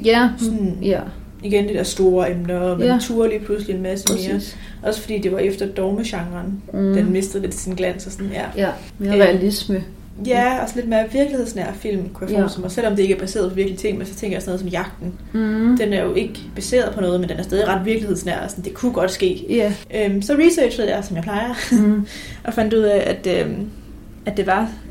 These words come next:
Speaker 2: meget sådan nogle virkelighedsnære film.
Speaker 1: Ja.
Speaker 2: Øhm, blandt andet Jagten, som jeg lige har fortalt om,
Speaker 1: Mm.
Speaker 2: og som vi også har snakket om i podcasten.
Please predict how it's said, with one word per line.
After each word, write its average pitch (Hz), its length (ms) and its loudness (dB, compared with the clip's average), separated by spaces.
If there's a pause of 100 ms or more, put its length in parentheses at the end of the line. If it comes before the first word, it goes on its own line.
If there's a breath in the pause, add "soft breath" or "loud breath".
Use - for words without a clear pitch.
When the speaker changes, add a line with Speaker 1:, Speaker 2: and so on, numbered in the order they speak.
(160)
Speaker 2:
meget 196 300 2
sådan 214 160 2
nogle 196 220 2 (120)
virkelighedsnære 208 500 0
film. 247 280 0 (280)
Speaker 1:
Ja. 202 120 4 (340)
Speaker 2:
Øhm, 190 460 0
blandt 190 200 -4
andet 196 100 0
Jagten, 220 300 0
som 226 100 0
jeg 214 40 0
lige 202 80 -2
har 220 40 -2
fortalt 208 260 -2
om, - 120 -4 (480 loud breath)
Speaker 1:
Mm. 208 240 2
Speaker 2:
og 202 60 2
som 196 140 0
vi 196 80 4
også 214 100 6
har 220 60 0
snakket 214 280 0
om 202 120 -2
i - 80 -4
podcasten. - 440 -6